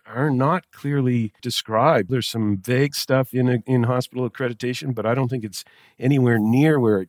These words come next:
needs to be. And you can see across the country the things that are now being called emergency care, uh, you know, virtual emergency care, all of these things. Like,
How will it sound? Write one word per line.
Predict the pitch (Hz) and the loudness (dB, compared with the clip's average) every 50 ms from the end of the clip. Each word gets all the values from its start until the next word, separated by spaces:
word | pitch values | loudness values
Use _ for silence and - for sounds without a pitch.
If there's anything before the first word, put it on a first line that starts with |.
| _ | _
needs | 101 110 120 135 156 160 - - | -4 0 2 2 2 0 -2 -4
to | - 120 | -6 -6
be. | 92 82 90 87 85 98 - - - - - _ _ | -4 -4 -6 -6 -6 -10 -14 -20 -20 -20 -20 _ _
And | - 110 120 | -2 2 2
you | 135 135 | 2 4
can | - 131 120 | 2 0 0
see | - 120 - - 180 220 240 262 123 | 0 -2 -2 -2 -2 0 0 0 0
across | 104 - - 127 117 117 113 - - | -2 -2 0 0 0 0 -2 -6 -10
the | - 104 120 123 | -12 -10 -10 -10
country | - - 139 175 214 - - 127 110 101 | -6 -4 -4 -4 -4 -4 -6 -6 -6 -4
the | 95 104 95 | -4 -6 -6
things | - - 135 131 127 123 113 104 | -6 -4 -2 -2 0 0 -2 -2
that | 117 117 110 | -2 0 2
are | 110 110 104 95 - _ _ _ _ _ _ _ _ 101 | 2 2 2 0 -4 _ _ _ _ _ _ _ _ 2
now | 110 120 131 135 127 | 4 6 6 6 6
being | 123 123 123 123 117 - | 6 6 6 4 4 4
called | - 127 120 120 117 113 | 2 2 2 2 2 2
emergency | 110 113 113 131 143 185 160 - - 98 85 | 0 2 0 0 -2 -4 -8 -10 -12 -14 -12
care, | - 104 95 90 90 90 87 | -10 -8 -8 -6 -6 -6 -6
uh, | 87 95 95 90 | -6 -6 -6 -6
you | 90 90 104 104 | -8 -6 -4 -2
know, | 104 101 101 | -2 -2 -2
virtual | 95 90 90 104 117 127 - - 127 123 120 | -4 -4 -4 -2 -2 -2 -2 -4 -2 0 0
emergency | 123 117 117 120 131 131 143 120 - - 104 | 2 2 2 0 -2 -2 -4 -8 -8 -10 -14
care, | - - 110 101 92 | -12 -6 -4 -4 -2
all | 95 110 135 170 185 | -2 -2 -2 -2 -2
of | 190 156 127 | -4 -4 -4
these | 117 101 - | -6 -6 -6
things. | - 113 104 95 98 - 117 | -4 -4 -2 -2 -2 -2 -2
Like, | 107 107 - _ | -4 -4 -4 _